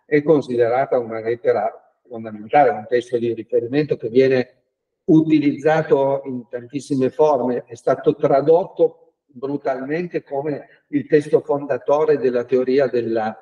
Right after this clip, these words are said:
Biblia Pauperum, ma, ma in realtà non è così, perché non, Gregorio non usa questa espressione Biblia Pauperum,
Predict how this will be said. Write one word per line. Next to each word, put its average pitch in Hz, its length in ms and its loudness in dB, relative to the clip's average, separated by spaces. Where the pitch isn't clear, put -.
Biblia 127 400 0
Pauperum, 117 640 0
ma, 113 180 -14
ma 117 260 -10
in 117 180 -6
realtà 110 320 -2
non 113 200 -8
è 110 100 -12
così, 127 280 0
perché 120 440 -4
non, 117 600 0
Gregorio 117 360 4
non 117 220 -2
usa 110 300 -2
questa - 280 -16
espressione 110 600 -8
Biblia 120 300 2
Pauperum, 143 680 0